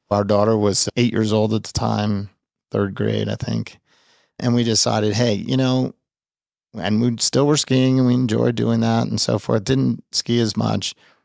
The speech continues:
'cause it was a little bit further and you have a child and so forth. It makes it hard to go skiing every weekend like we used to.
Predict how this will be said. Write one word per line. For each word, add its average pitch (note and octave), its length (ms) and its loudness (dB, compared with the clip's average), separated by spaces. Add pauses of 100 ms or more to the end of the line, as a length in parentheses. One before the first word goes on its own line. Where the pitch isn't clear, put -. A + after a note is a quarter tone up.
(180)
'cause A2 160 0
it A#2 80 2
was A2+ 100 0
a A#2 60 -2
little A#2+ 140 2
bit A#2+ 120 2
further G#2+ 380 2
and G#2 100 2
you G2+ 80 0
have G2+ 180 0
a G2 160 0 (140)
child A2 500 0
and G2 300 -2 (140)
so A#2 180 0
forth. A2 320 -2
It G#2+ 100 -2 (380)
makes - 160 -2
it A2+ 80 0
hard F#2+ 300 2
to G2 300 -2
go G#2+ 120 -2
skiing G#2+ 340 2
every F#2 180 0
weekend A2 360 0
like G2+ 160 0
we A2 100 -2
used A#2+ 220 2
to. A2 260 0